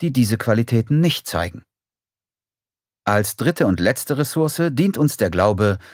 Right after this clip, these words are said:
dass alles wieder gut wird. Das mag kurios oder naiv klingen, ist für unsere psychische Gesundheit jedoch sehr wichtig. Wenn weder wir selbst noch andere den Missstand abwenden können,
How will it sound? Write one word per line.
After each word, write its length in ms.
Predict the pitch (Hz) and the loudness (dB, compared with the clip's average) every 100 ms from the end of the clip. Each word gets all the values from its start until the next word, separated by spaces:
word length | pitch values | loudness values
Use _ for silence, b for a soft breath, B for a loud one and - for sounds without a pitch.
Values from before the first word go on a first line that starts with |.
| B B | B B
dass 260 | 165 - | -6 -4
alles 360 | - 101 92 - | -2 -2 -2 -4
wieder 160 | 104 135 | -4 -2
gut 260 | 107 87 | -2 -4
wird. 340 | 82 - - _ _ _ _ _ _ _ _ _ | -8 -8 -14 _ _ _ _ _ _ _ _ _
Das 200 | - - | -12 -6
mag 180 | 90 87 | -2 -2
kurios 480 | - 104 107 107 104 | 0 2 4 2 0
oder 160 | 104 | 0
naiv 320 | 113 123 190 - | 0 0 -2 -2
klingen, 320 | 101 101 92 B B B B - | 0 2 2 B B B B -2
ist 200 | 160 - | -2 0
für 120 | 131 | 2
unsere 260 | 139 110 | 2 0
psychische 540 | 104 - 233 - - 87 | -4 0 0 0 -4 -2
Gesundheit 460 | 87 90 92 90 | -2 -2 -2 -2
jedoch 260 | 95 113 127 | 0 -2 -2
sehr 320 | - 101 90 | -2 0 2
wichtig. 520 | 135 120 - - - _ _ _ _ _ _ _ _ _ _ _ _ - 139 | 0 -4 -8 -14 -16 _ _ _ _ _ _ _ _ _ _ _ _ -2 2
Wenn 160 | 160 | 2
weder 220 | 190 202 | 4 2
wir 160 | 180 170 | 2 2
selbst 520 | 107 90 82 - - | 2 0 -2 -12 -6
noch 200 | - - | -2 0
andere 300 | - 202 165 | 2 2 2
den 160 | 120 110 | 2 4
Missstand 460 | 131 - 101 95 - | 4 0 -4 -2 -4
abwenden 420 | - 107 107 95 | -2 -2 0 -2
können, 360 | 101 104 98 | 0 2 2